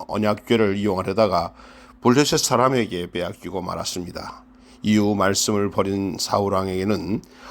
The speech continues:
언약궤가 달리 필요하지 않았을 것입니다. 다윗은 지난 사십 년 이상 방치된 언약궤를 찾아오려 합니다.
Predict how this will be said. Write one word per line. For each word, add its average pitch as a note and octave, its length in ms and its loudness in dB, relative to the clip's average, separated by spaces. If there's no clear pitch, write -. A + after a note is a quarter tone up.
언약궤가 G#3 600 2
달리 F#2+ 400 -2
필요하지 A#2+ 600 0
않았을 G2 440 -4
것입니다. - 600 -8
다윗은 B2+ 500 4
지난 C3+ 300 2
사십 - 360 -4
년 B2+ 240 4
이상 G2+ 380 -2
방치된 G2 520 0
언약궤를 F#2 680 0
찾아오려 F#2 640 0
합니다. E2+ 500 -6